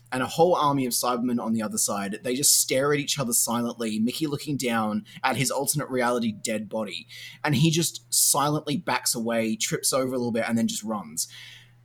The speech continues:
And it's so imposing and, and creepy. And again, like, to the Cybermen, um, uh, design's credit,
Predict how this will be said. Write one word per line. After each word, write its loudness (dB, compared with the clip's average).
And 4
it's 0
so 4
imposing 0
and, -2
and -2
creepy. -2
And 0
again, 0
like, -6
to -2
the 0
Cybermen, 2
um, 0
uh, -2
design's -2
credit, -2